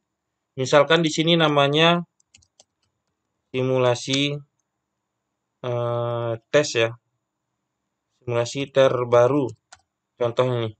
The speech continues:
Di sini saya mempergunakan frekuensi lima puluh hertz.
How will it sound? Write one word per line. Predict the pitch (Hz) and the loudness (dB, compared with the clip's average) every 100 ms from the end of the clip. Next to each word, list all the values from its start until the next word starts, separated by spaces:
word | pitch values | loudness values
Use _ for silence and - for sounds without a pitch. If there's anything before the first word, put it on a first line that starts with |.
| _ _ _ _ _ _ | _ _ _ _ _ _
Di | 113 | -10
sini | 110 131 147 165 170 160 - | -4 0 2 2 2 0 -6
saya | _ - 151 | _ 0 2
mempergunakan | 143 147 131 139 135 151 147 | 2 0 -2 0 0 0 -2
frekuensi | 139 135 127 135 135 | -2 -2 -2 -2 -4
lima | 131 131 | -2 -2
puluh | 131 123 | -2 -4
hertz. | 117 139 - - | 0 0 -2 -8